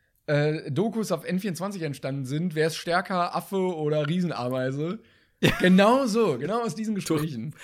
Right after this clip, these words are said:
Speaker 2: kleine Podcasts, die nie ausgestrahlt
Speaker 1: Genau.
Speaker 2: wurden.
Speaker 1: Ja, was ist denn jetzt stärker eigentlich, wenn jetzt ein Affe auf einem Delfin gegen eine Ameise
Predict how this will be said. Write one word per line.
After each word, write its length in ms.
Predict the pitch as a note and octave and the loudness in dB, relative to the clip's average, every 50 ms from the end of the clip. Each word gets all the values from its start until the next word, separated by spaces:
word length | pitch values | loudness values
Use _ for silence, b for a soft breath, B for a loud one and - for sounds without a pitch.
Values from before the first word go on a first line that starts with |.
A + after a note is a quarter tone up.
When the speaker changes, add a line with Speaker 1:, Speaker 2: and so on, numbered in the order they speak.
| B B B _ - | B B B _ -6
Speaker 2:
kleine 380 | - B2+ B2+ B2 D3+ D#3+ D#3 | 0 2 2 2 2 2 -2
Podcasts, 680 | D3+ - - D#3+ E3 - - - A#2 G#2+ G#2+ G#2+ - - | -2 -2 -2 -2 -2 -4 -4 0 0 0 0 0 -4 -6
die 120 | - B2+ | -6 -4
nie 120 | B2 B2+ | -4 -2
ausgestrahlt 800 | A#2 A#2 C3 C3+ - B2+ A2+ - - - - G2+ G2 G2 - - | -2 -2 -2 -4 -6 -10 -10 -10 -8 -6 -6 -6 -4 -6 -8 -8
Speaker 1:
Genau. 100 | A2+ G#2 | -6 -6
Speaker 2:
wurden. 80 | G2 C3 | -4 -4
Speaker 1:
Ja, 100 | C#3 C#3+ | -4 -4
was 160 | F3+ G3 F#3+ | -4 -4 -4
ist 180 | - A3 - - | -8 -10 -4 -2
denn 140 | C4+ B3+ B3 | -2 -2 0
jetzt 220 | A3 - - - | -2 -4 -4 -6
stärker 420 | - - - B2 A2+ A#2 - A2 - | -8 -6 -6 -8 -8 -8 -10 -12 -12
eigentlich, 260 | - A2+ A#2 A2+ A2+ | -12 -12 -12 -12 -10
wenn 140 | C#3 D#3 E3+ | -10 -10 -10
jetzt 180 | E3+ E3 - | -10 -10 -8
ein 140 | F#3 F3+ - | -10 -8 -8
Affe 500 | - C3+ - - - A2+ G#2+ F#2+ - - | -8 -10 -10 -10 -12 -14 -14 -14 -8 0
auf 220 | - E3 G3 G3 - | 2 2 2 2 0
einem 180 | G3 F#3+ F#3 | 0 0 0
Delfin 640 | F3 F3+ F3+ E3 E3+ - E3 D3 C3 A#2 A2 G2 F2+ B B B B B B B - | 0 0 -2 -2 -2 -2 -2 -2 -2 -2 -4 -8 -10 B B B B B B B -2
gegen 220 | D3+ D3+ D#3+ E3+ | 0 0 2 4
eine 260 | E3 D#3 D3+ D3 A#2 | 4 2 2 2 0
Ameise 960 | D3 D#3+ F3+ G#3 G#3 F3 D3+ C#3+ C#3 C#3+ C#3+ B2+ C3 C#3+ D#3 E3+ G3 A3+ E4+ | 2 2 2 4 4 2 2 2 2 0 0 -2 -2 -2 -2 -2 -4 -6 -8